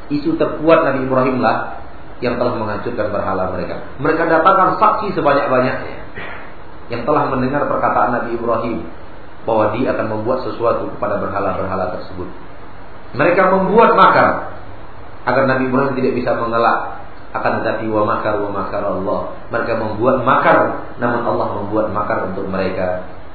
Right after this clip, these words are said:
Wallahu khairul makirin. Allah sebaik-baik yang membuat makar. Di saat manusia sebanyak-banyaknya dikumpulkan dengan tujuan untuk menghinakan Nabi Ibrahim, Allah menghinakan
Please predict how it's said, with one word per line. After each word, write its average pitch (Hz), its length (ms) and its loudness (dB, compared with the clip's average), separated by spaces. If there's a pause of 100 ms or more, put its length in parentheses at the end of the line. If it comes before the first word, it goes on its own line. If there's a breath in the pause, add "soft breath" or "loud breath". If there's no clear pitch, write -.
(260)
Wallahu 95 460 -2
khairul 92 340 -4
makirin. 87 460 -6
Allah 110 320 -2
sebaik-baik 92 560 -2
yang 87 160 -6
membuat 87 320 -6
makar. 85 320 -10 (1300)
Di 123 160 0
saat 160 260 6
manusia 185 380 6
sebanyak-banyaknya 156 840 4 (100)
dikumpulkan 135 640 0 (1120)
dengan 143 260 4
tujuan 196 380 6
untuk 202 160 6
menghinakan 208 640 6
Nabi 147 320 6
Ibrahim, 135 360 4 (120)
Allah 160 180 4 (140)
menghinakan 127 420 0